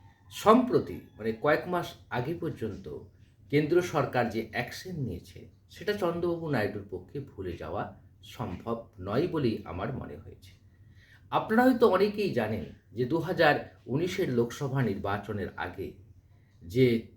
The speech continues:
তৃতীয় ফ্রন্ট বা বিরোধ-, বিজেপি বিরোধী জোট তৈরি করার উদ্যোগ নিয়েছিলেন প্রধান দায়িত্ব যিনি নিয়েছিলেন, তার মধ্যে অন্যতম ছিলেন চন্দ্রবাবু নাইডু। এবং আমরা এটাও জানি,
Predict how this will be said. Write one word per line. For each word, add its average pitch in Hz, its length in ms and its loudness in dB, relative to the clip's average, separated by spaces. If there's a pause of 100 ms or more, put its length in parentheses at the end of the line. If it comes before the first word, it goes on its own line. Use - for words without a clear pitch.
তৃতীয় 202 440 6
ফ্রন্ট 160 340 -2
বা 117 460 2
বিরোধ-, 135 520 2
বিজেপি 165 440 2
বিরোধী 135 560 -2
জোট 147 360 2
তৈরি 123 300 4
করার 110 360 0
উদ্যোগ 143 460 0
নিয়েছিলেন 117 560 0 (1500)
প্রধান 180 380 4
দায়িত্ব 139 380 4
যিনি 117 180 0
নিয়েছিলেন, 107 460 -2
তার 92 220 -2
মধ্যে 101 600 -6
অন্যতম 123 640 -2
ছিলেন 98 340 -8 (380)
চন্দ্রবাবু 113 600 0
নাইডু। 80 400 -14 (380)
এবং 139 140 2
আমরা 151 200 6
এটাও 175 320 6
জানি, 127 420 2